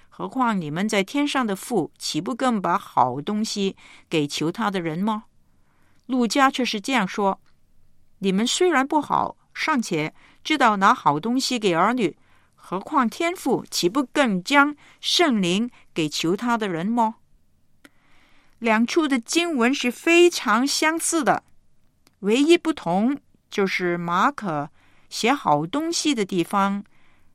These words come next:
路加是写将圣灵给求他的人。也许马太的对象是犹太人，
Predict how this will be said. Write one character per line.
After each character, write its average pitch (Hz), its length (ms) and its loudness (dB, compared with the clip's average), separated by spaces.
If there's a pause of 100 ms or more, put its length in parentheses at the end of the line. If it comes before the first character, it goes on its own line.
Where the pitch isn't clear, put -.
(160)
路 240 260 2
加 220 480 0
是 - 180 -8
写 139 420 -6
将 294 380 0
圣 294 420 0
灵 175 320 -4
给 135 180 -4
求 - 220 -6
他 170 200 -4
的 156 100 -10
人。 113 300 -10 (1080)
也 320 140 2
许 262 160 -2
马 175 220 0
太 277 240 0
的 214 120 -2
对 240 220 0
象 190 260 -2
是 - 160 -6
犹 165 180 0
太 269 220 -4
人， 180 300 -2